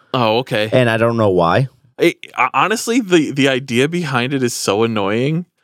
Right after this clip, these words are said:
Speaker 1: It's like you're, you're trying to evolve as a person, but, uh, while you're stuck in prehistoric times, but, like, anytime you die, you have to go back and get what you s-, had before,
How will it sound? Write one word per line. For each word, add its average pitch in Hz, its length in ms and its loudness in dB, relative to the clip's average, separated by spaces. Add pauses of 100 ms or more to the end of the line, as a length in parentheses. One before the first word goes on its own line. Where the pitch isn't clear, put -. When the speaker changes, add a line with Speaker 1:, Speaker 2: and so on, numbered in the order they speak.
(180)
Speaker 1:
It's 131 140 0
like 135 300 -2
you're, 131 260 0
you're 135 160 -2
trying 147 420 -2
to 156 140 -8
evolve 120 400 0
as 123 140 0
a 110 80 -6
person, 143 540 -2 (920)
but, 143 280 -4 (200)
uh, 123 220 0
while 135 260 0
you're 127 140 -4
stuck - 340 -6
in 135 80 -6
prehistoric 131 640 0
times, 135 600 -4 (540)
but, 135 200 0
like, 117 300 -4 (360)
anytime 151 500 0
you 143 140 0
die, 127 540 0 (640)
you 135 120 0
have - 280 -2
to 151 100 -2
go 135 180 2
back 113 420 -4
and 110 120 -6
get 110 220 -2
what 104 140 -4
you 101 120 -14
s-, - 180 -14
had 117 340 -4
before, 104 580 -2